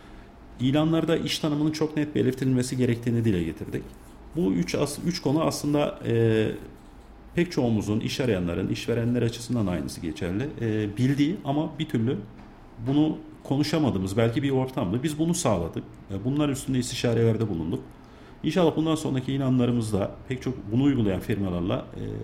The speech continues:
personel konusunda en azından bir nebze olsun, e, bulma konusunda daha, e,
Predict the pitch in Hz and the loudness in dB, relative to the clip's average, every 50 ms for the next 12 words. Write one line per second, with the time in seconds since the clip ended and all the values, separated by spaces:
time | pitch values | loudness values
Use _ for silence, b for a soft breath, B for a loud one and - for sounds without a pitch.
0 | - - - - - - - - 120 120 117 - - 135 135 131 131 - - 131 | -8 -8 -8 -8 -10 -10 -4 -2 -2 -2 -2 -2 -4 -4 -4 -6 -6 -4 -4 -2
1 | 143 139 135 - 135 135 131 131 127 - 127 127 127 113 110 113 110 110 113 110 | -2 -2 -2 -2 0 0 2 2 2 2 0 0 0 0 2 2 2 2 2 2
2 | 131 127 123 110 98 92 92 87 - - - - - - - - - - - 85 | 2 0 2 2 0 0 -2 -4 -4 -6 -8 -8 -10 -14 -20 -20 -20 -16 -12 -10
3 | 95 95 104 110 117 127 135 131 120 104 90 85 - 101 101 101 110 107 123 123 | -6 -2 0 2 2 2 0 -2 -2 -4 -4 -4 -2 -4 -2 0 0 0 0 0
4 | 113 - - 104 101 101 101 98 | -2 -2 -4 -4 -2 -2 -2 -2